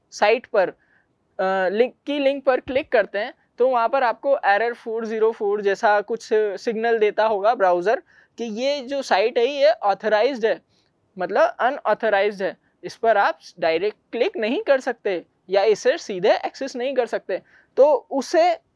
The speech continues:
क्या करना है, उसको एक्सप्लोर करने से अवॉइड करना है हमें। जो भी error dialogues on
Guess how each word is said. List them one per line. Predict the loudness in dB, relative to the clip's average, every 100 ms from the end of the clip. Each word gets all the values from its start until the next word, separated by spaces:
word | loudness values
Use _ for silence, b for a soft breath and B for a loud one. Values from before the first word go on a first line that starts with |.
| _ _ _
क्या | 2
करना | 2 -2 -4
है, | -4
उसको | -6 -8 -6
एक्सप्लोर | -2 -4 -4 -2 0 0
करने | -2 -4 -6
से | -2 -2
अवॉइड | 0 0 2 2 0
करना | -2 -2 -4
है | -6
हमें। | -8 -14 -20 b b b b
जो | 0 2 2
भी | -2
error | -2 2 4 4 4
dialogues | 4 2 0 -2 -2
on | -4